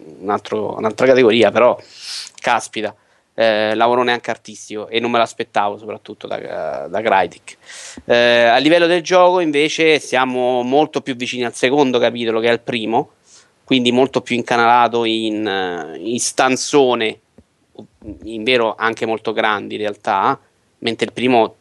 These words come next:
ti dava una sensazione di libertà che non ti dava mai il secondo. Stanzoni molto grandi, con queste checkpoint che vanno da una stanza all'altra, in cui sei libero di affrontarlo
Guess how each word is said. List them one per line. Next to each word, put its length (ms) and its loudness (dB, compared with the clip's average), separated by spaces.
ti 100 -6
dava 240 4
una 120 0
sensazione 480 -4
di 80 -2
libertà 460 0
che 60 -4
non 140 -6
ti 100 -20
dava 240 0
mai 160 -4
il 80 -10
secondo. 600 -2
Stanzoni 960 -4
molto 260 0
grandi, 380 2
con 100 -6
queste 300 -8
checkpoint 680 -2
che 100 -6
vanno 200 0
da 60 0
una 100 -4
stanza 320 -2
all'altra, 460 2
in 80 -4
cui 100 -8
sei 160 0
libero 320 0
di 100 -2
affrontarlo 960 0